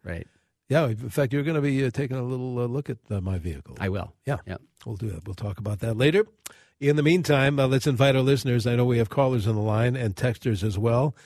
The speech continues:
Speaker 2: Keep in mind, if you have any kind of a car care question, Dan will be here till just about seven forty-five. So don't wait. Call it in, text it in, and we'll help you out. Six five one,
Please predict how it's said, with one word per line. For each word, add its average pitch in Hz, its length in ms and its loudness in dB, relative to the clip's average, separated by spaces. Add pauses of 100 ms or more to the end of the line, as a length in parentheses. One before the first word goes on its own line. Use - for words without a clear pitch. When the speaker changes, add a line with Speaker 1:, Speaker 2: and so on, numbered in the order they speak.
(240)
Speaker 2:
Keep 143 200 2
in 160 100 2
mind, 143 280 4
if 117 80 0
you 127 100 2
have 123 140 2
any 143 160 2
kind 156 180 2
of 151 60 0
a 147 60 0
car 139 220 2
care 123 200 0
question, 120 400 -2
Dan 123 300 -2
will 123 140 0
be 143 280 0
here 135 320 0 (340)
till 123 220 -2
just 165 360 -4
about 135 220 0
seven 135 300 0
forty-five. 113 720 -2
So - 140 -8
don't 156 220 6
wait. 160 280 2 (240)
Call 147 260 4
it 143 80 0
in, 151 160 -4
text - 320 -4
it 113 80 -2
in, 113 180 -2 (480)
and 90 120 -6
we'll 104 200 4
help 95 280 0
you 98 120 0
out. - 240 -14
Six - 340 -2
five 135 340 0
one, 113 380 -2